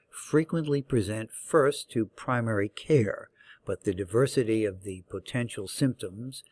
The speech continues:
and a low index of suspicion among physicians can lead to misdiagnosis in many patients. Frequently co-occurring psychiatric and medical conditions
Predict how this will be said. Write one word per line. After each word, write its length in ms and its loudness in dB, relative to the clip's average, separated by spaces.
and 160 -6
a 60 -2
low 320 8
index 540 2
of 120 -2
suspicion 640 0
among 360 -2
physicians 680 -2
can 220 -2
lead 280 -2
to 220 0
misdiagnosis 1300 -2
in 120 -6
many 240 -6
patients. 680 -6
Frequently 560 0
co-occurring 800 0
psychiatric 720 -4
and 160 -6
medical 400 -4
conditions 680 -10